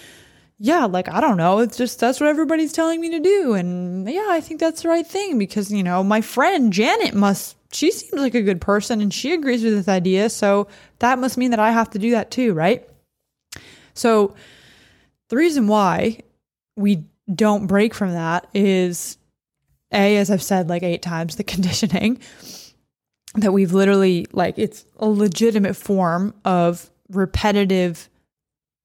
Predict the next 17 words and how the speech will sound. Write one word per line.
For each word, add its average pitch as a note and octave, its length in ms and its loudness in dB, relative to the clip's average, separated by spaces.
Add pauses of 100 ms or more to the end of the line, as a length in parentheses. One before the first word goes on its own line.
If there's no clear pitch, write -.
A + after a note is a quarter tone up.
(340)
teachings G3 720 0
and F3 180 -4
sayings F#3+ 720 0
and, F3 200 -4
like, - 260 -8
behaviors F#3+ 840 2
that E3+ 380 -4
get G3 160 0
ingrained F#3+ 540 0
in G3 140 2
you F3+ 200 0
since E3+ 280 -6
you F#3+ 80 0
were F3+ 60 2
a F3+ 40 2
little F3 240 2
kid. F3 400 0